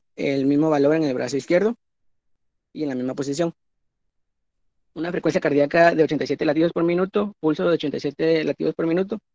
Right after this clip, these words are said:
Frecuencia respiratoria de diecisiete por minuto, saturación parcial de oxígeno de noventa y siete por ciento. A la inspección general, el paciente se encuentra obnubilado en regular estado general,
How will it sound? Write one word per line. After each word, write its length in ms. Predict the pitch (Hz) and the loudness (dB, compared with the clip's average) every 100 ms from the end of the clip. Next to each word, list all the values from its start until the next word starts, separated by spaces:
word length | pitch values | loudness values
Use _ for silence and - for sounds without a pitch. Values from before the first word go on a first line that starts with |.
| _ _ _ _ _ _ _ _ _ _ _ _ _ _ _ _ _ | _ _ _ _ _ _ _ _ _ _ _ _ _ _ _ _ _
Frecuencia 400 | - 156 156 160 | -8 -2 0 2
respiratoria 460 | 165 160 139 147 165 | 0 0 0 4 6
de 80 | 165 | 6
diecisiete 360 | 143 135 143 | 4 0 0
por 120 | 160 147 | 2 4
minuto, 520 | 147 190 214 214 208 | 4 2 2 0 0
saturación 420 | - 151 139 151 | -2 0 0 -2
parcial 540 | 156 151 156 160 165 | -2 0 2 2 0
de 80 | 156 | -2
oxígeno 440 | 143 147 175 165 160 | -4 -4 -4 -2 0
de 360 | 143 131 120 - _ - | 0 -2 -6 -10 _ -6
noventa 280 | 143 139 127 | -2 0 0
y 40 | |
siete 220 | 151 147 | -2 -2
por 140 | 160 156 | -4 -2
ciento. 360 | 180 208 226 - _ _ _ _ - | -2 -2 -6 -10 _ _ _ _ -2
A 100 | 156 | 0
la 60 | |
inspección 440 | 160 139 - 156 165 | 2 -2 -2 -2 0
general, 400 | 180 165 165 180 | 0 4 4 2
el 80 | 180 | -2
paciente 380 | 143 151 147 | -2 -2 -2
se 60 | 165 | -2
encuentra 440 | 151 147 151 160 | 0 -2 0 0
obnubilado 600 | 151 165 165 156 156 190 - _ _ _ _ - | 2 0 0 0 2 0 -2 _ _ _ _ -8
en 200 | 143 143 | -4 0
regular 280 | 143 143 156 | 2 4 2
estado 260 | 160 165 | 2 2
general, 400 | 175 160 160 214 | 2 2 2 0